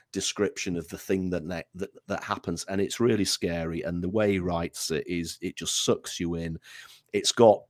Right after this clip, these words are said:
it's got monsters in it. It's got cats in it. It's got, it's got ghosts as well. And a lot of it, as you would expect, <laughs> takes place in the dark and in the woods.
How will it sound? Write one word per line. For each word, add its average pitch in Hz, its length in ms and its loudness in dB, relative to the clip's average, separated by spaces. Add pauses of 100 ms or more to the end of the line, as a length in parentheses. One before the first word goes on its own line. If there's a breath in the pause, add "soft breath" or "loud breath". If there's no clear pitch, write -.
it's 110 220 0
got 101 300 4
monsters 98 580 0
in 92 140 0
it. 82 100 -4
It's 92 160 -6
got - 300 -6
cats - 440 0
in 95 120 0
it. 92 180 -2 (320 soft breath)
It's 87 220 -4
got, 87 260 -2 (240)
it's 92 140 -6
got 87 260 -6
ghosts 101 580 2
as 87 140 -6
well. 85 460 -2 (100)
And 85 400 -4 (220)
a 95 100 0
lot 95 260 0
of 80 80 -4
it, 82 140 -6 (240)
as 90 160 -8
you 87 80 -6
would 85 80 -4
expect, - 440 -8
<laughs> - 60 -20
takes - 300 -4
place 95 420 -2
in 85 140 -4
the 85 100 -6
dark 90 520 -2 (280 loud breath)
and 92 140 2
in 90 140 2
the 87 100 2
woods. 92 520 2